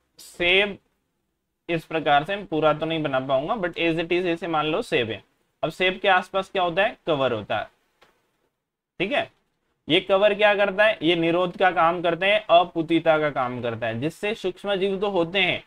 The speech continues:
but इस कवर के बाहर होते हैं। तो सूक्ष्म जीवों को बाहर कैसे रख सकते हैं, कवरिंग करके। क्या कर सकते हैं, कवरिंग करके, पैकेजिंग करके हम जो है सूक्ष्म जीवों को बाहर रख सकते हैं,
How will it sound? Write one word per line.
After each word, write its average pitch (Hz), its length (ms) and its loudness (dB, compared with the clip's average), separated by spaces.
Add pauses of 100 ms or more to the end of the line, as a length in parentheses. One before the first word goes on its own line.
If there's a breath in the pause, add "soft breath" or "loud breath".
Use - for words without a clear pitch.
(220)
but 175 140 2
इस 196 140 -2
कवर 170 320 2
के 185 100 -2
बाहर 139 340 0
होते 117 220 -6
हैं। 107 100 -12 (360)
तो 208 100 2
सूक्ष्म 208 380 -4
जीवों 208 300 0
को 220 80 2
बाहर 185 380 4
कैसे 202 260 -4
रख 202 160 -2
सकते 202 320 -4
हैं, 233 200 -2 (260)
कवरिंग 170 480 2
करके। 107 280 -6 (1800)
क्या 139 120 0
कर 147 140 -2
सकते 151 260 -6
हैं, - 140 -4 (340)
कवरिंग 180 420 4
करके, 165 400 -2 (360)
पैकेजिंग 190 560 0
करके 170 300 0
हम 185 260 -2
जो 180 80 -2
है 190 160 -2
सूक्ष्म 180 380 -6
जीवों 170 300 2
को 196 140 -4
बाहर 165 400 2
रख 175 140 -4
सकते 180 360 -6
हैं, 180 240 -10